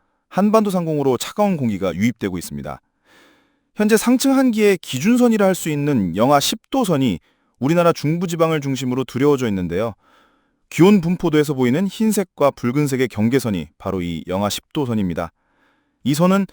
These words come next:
찬 공기와 따뜻한 공기의 경계를 의미하며 날씨 변화의 중요한 기준이 됩니다.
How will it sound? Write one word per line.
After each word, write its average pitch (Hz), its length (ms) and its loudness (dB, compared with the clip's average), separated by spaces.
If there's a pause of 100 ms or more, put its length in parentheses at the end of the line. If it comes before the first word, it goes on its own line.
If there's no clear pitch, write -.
(280)
찬 220 240 0
공기와 208 380 2
따뜻한 220 400 -4
공기의 165 320 -2
경계를 151 500 0
의미하며 113 480 0 (400)
날씨 151 320 2
변화의 123 440 0
중요한 131 460 2
기준이 127 340 -2
됩니다. 87 400 -2